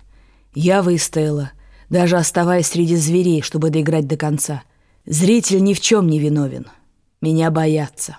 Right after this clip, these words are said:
В театре меня любили талантливые, бездарные ненавидели. Шавки кусали и рвали на части. Перестала думать о публике и сразу потеряла стыд.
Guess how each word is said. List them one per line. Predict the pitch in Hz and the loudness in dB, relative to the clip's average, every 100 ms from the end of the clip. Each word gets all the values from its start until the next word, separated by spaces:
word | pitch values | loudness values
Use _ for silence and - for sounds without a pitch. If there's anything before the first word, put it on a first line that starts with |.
| _ _ _ _ _ _ _ _ _ _ _ _ _ _ _ _ _ _ _ _ _ _ _ _ | _ _ _ _ _ _ _ _ _ _ _ _ _ _ _ _ _ _ _ _ _ _ _ _
В | - | -12
театре | - 202 226 190 196 | -2 0 0 0 2
меня | 185 196 | 2 2
любили | 190 175 190 185 | 2 2 2 0
талантливые, | 165 165 170 170 156 139 147 131 123 - _ _ - | 0 0 2 0 0 -2 -4 -6 -12 -18 _ _ -2
бездарные | 165 165 160 175 180 175 170 | 0 0 2 2 2 2 2
ненавидели. | 165 160 156 151 143 143 135 - _ _ _ - | 2 2 2 0 -2 -6 -8 -14 _ _ _ -12
Шавки | - 185 190 - 170 | -4 0 0 -2 -6
кусали | 147 165 - 208 220 160 143 - - - | -2 -2 0 2 2 0 -2 -8 -20 -4
и | 170 | 0
рвали | 175 170 170 165 | 2 2 2 2
на | 156 143 | 0 0
части. | - 139 127 - - - _ _ _ _ _ _ _ _ _ _ _ - | -2 -6 -8 -10 -12 -16 _ _ _ _ _ _ _ _ _ _ _ -2
Перестала | 180 190 - 240 220 | 0 2 2 2 2
думать | 190 208 208 214 | 2 2 2 0
о | |
публике | 196 190 160 160 143 160 | 0 0 2 0 0 -4
и | 156 165 | -2 -4
сразу | - 196 175 170 | 0 0 0 -2
потеряла | 180 165 165 160 160 | -2 0 0 0 0
стыд. | - - 160 147 - | -2 -2 -4 -6 -10